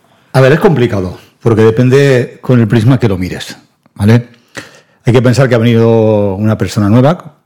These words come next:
que invierte su dinero y él quiere un, un modelo de club en el cual, al final, quieren jugadores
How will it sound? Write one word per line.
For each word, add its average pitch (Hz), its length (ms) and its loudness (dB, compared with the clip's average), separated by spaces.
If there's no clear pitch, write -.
que 98 920 -2
invierte 113 360 0
su 113 160 -2
dinero 147 400 2
y 113 140 0
él 104 100 0
quiere 120 200 2
un, 113 200 2
un 120 160 4
modelo 113 340 2
de 113 120 2
club - 440 -2
en 110 160 0
el 110 120 -2
cual, 147 400 0
al 120 140 0
final, 135 440 0
quieren 120 260 0
jugadores 131 800 0